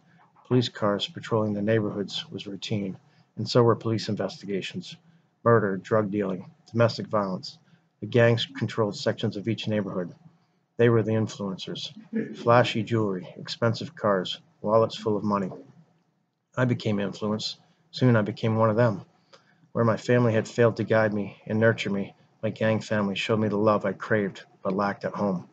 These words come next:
It wasn't long before I had my own flashy jewelry, my own fancy car, and my own wallet full of money. I became the largest dealer of cocaine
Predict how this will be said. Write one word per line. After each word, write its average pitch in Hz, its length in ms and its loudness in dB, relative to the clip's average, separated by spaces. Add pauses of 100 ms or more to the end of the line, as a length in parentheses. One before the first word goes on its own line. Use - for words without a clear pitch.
(560)
It - 40 -4
wasn't 117 300 2
long 113 260 6
before 104 280 0
I - 20 4
had 101 80 0
my 104 120 0
own 110 160 4
flashy 101 440 -2
jewelry, 92 420 -4 (360)
my 110 100 2
own 117 160 6
fancy 101 400 -4
car, 95 380 -4 (480)
and 104 80 -2
my 104 100 2
own 107 200 4
wallet 98 300 2
full 98 160 -4
of 90 60 -6
money. 98 300 -2 (1040)
I 117 60 0
became 120 280 2
the 110 80 2
largest 110 400 2 (160)
dealer 110 280 4
of - 120 -2
cocaine 104 560 0